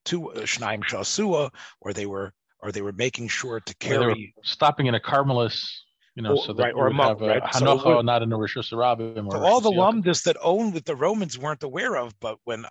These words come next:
Speaker 1: when Acher <laughs> saw that, he knew exactly what they were doing, and he snitches to the, to the authorities and says, "No, make them carry in the Rosh Hashanah, let only one person do it." Like, he uses his, his, his understanding of,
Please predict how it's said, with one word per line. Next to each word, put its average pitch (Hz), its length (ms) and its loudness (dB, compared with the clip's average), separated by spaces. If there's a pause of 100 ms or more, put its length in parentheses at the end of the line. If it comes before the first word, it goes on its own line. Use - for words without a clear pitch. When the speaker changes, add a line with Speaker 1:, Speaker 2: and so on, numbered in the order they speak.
(260)
Speaker 1:
when 113 180 -8
Acher 113 520 -2
<laughs> - 80 0
saw 123 300 -6
that, 131 280 -2 (240)
he 170 140 0
knew 180 140 4
exactly 165 500 2
what 135 120 -4
they 127 100 -6
were 117 120 -6
doing, 110 440 -6 (320)
and 113 160 -2
he 170 560 0
snitches 185 680 0
to 147 80 -12
the, 117 320 -8
to - 140 -16
the 107 120 -6
authorities 165 540 0
and 117 80 -14
says, 101 200 -8
"No, 175 380 4 (320)
make 190 240 2
them 147 180 -4
carry 151 460 -4
in 135 100 -6
the 120 260 -6
Rosh 104 240 -8
Hashanah, 139 760 -2
let 151 160 0
only 135 220 -2
one 147 300 0
person 160 340 -6
do 135 180 0
it." 127 160 -8 (380)
Like, 139 140 -2
he 165 100 -2
uses 156 720 0
his, 123 560 -4 (460)
his, - 500 -6 (420)
his 110 360 -6
understanding 139 840 -2
of, 113 160 -4